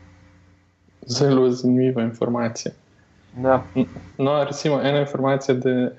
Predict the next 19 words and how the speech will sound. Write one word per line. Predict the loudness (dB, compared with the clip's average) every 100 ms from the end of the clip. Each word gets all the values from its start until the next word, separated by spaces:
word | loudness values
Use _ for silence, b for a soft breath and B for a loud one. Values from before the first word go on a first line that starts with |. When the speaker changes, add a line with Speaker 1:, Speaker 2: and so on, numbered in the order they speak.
| -2
Speaker 1:
eden | 0 2 2 2 0 -2
bolj | -2 0 2
uporabljenih | 0 0 0 0 2 0 -2 -14 _ -8
bim | -4 0 0 0
programov | -2 2 2 4 4 4 2 -2 -4
je | -4 0
tudi | 0 0 -6 _ -14
program | -2 2 4 2 2 2
Allplan, | 2 2 0 0 0 -2 -8
ki | -4 -4
je | -2
tudi | -4 -4 -10
izključno | -14 -2 0 2 2
Speaker 2:
Od |
Nemečeka. | 2 4 2 0 -2 -2
Speaker 1:
nemški. | -2 -6 _ _ -2
Speaker 2:
Ja. | 2
Speaker 1:
Tako, | 2 2 0 2 2
Nemeček. | 2 4 2 0 -2 -8